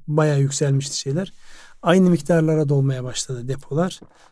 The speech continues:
Dolayısıyla yani yüzde otuz, otuz beş geriye çekilmesini tekrar, e, eski seviyelere geldi. E, bu da, e, açıkçası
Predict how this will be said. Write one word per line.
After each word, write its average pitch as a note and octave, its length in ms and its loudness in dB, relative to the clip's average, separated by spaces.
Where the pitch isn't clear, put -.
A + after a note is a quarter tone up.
Dolayısıyla D#3 760 0
yani C#3+ 320 -2
yüzde D#3 840 2
otuz, D#3+ 500 -4
otuz D#3+ 400 -6
beş D#3 200 0
geriye D#3 260 0
çekilmesini D3 840 -4
tekrar, D#3 400 -2
e, C#3 480 -4
eski - 200 -6
seviyelere C3+ 500 -2
geldi. B2+ 440 -8
E, E3+ 80 0
bu D#3+ 120 -2
da, F#3 360 0
e, - 20 0
açıkçası F#3+ 640 -4